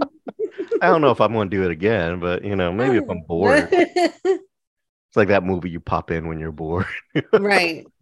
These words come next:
Speaker 1: Just for the
Speaker 2: Background
Speaker 1: background
Speaker 2: noise.
Speaker 1: noise. <laughs> Yeah.
Speaker 2: Yeah.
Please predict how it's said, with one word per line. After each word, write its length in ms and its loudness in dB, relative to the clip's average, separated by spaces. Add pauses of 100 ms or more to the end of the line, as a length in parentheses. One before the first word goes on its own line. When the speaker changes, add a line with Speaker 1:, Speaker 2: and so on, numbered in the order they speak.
Speaker 1:
Just 160 -4
for 80 4
the 80 2
Speaker 2:
Background 500 2
Speaker 1:
background 0 -
Speaker 2:
noise. 440 -2
Speaker 1:
noise. 280 2
<laughs> 60 -16
Yeah. 80 4 (1400)
Speaker 2:
Yeah. 80 -8